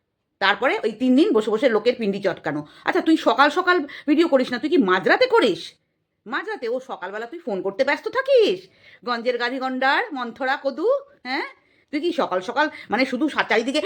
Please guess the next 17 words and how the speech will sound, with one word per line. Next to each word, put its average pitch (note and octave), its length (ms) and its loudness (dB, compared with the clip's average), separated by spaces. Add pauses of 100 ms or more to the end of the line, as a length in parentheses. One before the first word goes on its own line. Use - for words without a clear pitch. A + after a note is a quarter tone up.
(140)
"হ্যালো A3 1000 10 (240)
বন্ধুরা, B3+ 580 8 (200)
বন্ধু D#4 600 2 (140)
তুমি C#4 160 4
আমাকে A3 160 2
একটু A3+ 160 -4
টাকা E3 360 2
দেবে G#3 240 2
গো, G#3 120 2
বড্ড A3 720 4
কষ্টে A#3+ 360 6
আছি F3+ 280 0
আমি", E3 240 -4
এইগুলো D#4 260 2
করতে A4+ 240 2
ব্যস্ত F#4+ 240 2
থাকিস। F3 360 -6